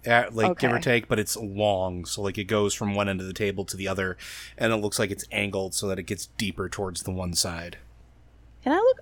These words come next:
Speaker 2: under the table and see if I see anything?
Speaker 1: Sure. Uh, you see the underside of a table. Uh, s-, looks
Speaker 2: Okay.
Speaker 1: like some regular debris. Looks like a, uh,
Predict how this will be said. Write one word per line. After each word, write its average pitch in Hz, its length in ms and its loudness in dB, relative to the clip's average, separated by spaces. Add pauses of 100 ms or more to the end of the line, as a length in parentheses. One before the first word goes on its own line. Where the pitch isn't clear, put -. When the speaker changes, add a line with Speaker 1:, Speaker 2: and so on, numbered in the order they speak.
Speaker 2:
under 196 460 -4
the 175 140 -4
table 190 680 -4 (340)
and 160 160 -8
see - 140 -6
if 156 120 -8
I 147 80 -6
see - 200 -10
anything? 208 520 -10 (1120)
Speaker 1:
Sure. 262 200 8 (160)
Uh, 113 200 6
you 113 80 2
see 117 120 0
the 110 120 4
underside 110 300 4
of 104 60 0
a 110 40 -6
table. 107 280 0 (540)
Uh, 101 420 4
s-, 98 100 0
looks 110 200 0
Speaker 2:
Okay. 110 80 4
Speaker 1:
like 104 80 0
some 107 200 2
regular 104 260 4
debris. 127 580 2 (100)
Looks 110 200 -4
like 104 180 0
a, 95 180 2
uh, 95 340 0